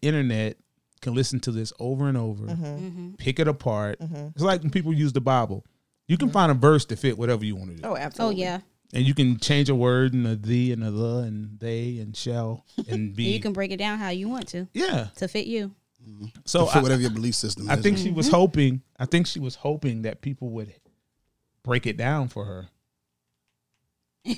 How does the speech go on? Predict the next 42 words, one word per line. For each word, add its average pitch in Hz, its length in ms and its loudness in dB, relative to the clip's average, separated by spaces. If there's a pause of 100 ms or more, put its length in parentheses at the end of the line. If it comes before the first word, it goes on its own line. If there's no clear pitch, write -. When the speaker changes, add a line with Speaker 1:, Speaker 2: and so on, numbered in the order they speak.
Speaker 3:
And 170 220 -8
the 151 60 -12
way 170 180 -10
we 196 120 -10
broke 185 240 -12
it 196 80 -16
down 196 240 -14
wasn't 180 320 -10
the 175 80 -8
way 175 120 -8
Speaker 1:
Oh, 180 140 -2
Speaker 3:
she 135 60 0
Speaker 1:
y'all 135 80 2
Speaker 2:
She - 60 2
was 233 120 0
Speaker 1:
broke 247 160 2
Speaker 2:
hoping 233 120 -2
Speaker 1:
it. - 20 -2
Speaker 2:
that 151 180 -2
people 247 320 -4
would 294 120 -4
break 277 180 -2
it 277 60 -8
down, 269 200 -6
or 202 40 -4
she - 140 -8
was 185 120 -8
hoping 175 280 -8
that 113 140 -10
Nick 175 320 -6
would 151 100 -8
break - 200 -8
it - 60 -16
Speaker 1:
Well, 165 120 6
Speaker 2:
down? 175 120 8
Speaker 1:
no, 156 40 2
she 208 140 0
was 185 140 2
think, 185 280 2
she - 160 2
was 185 100 2
hoping 156 380 2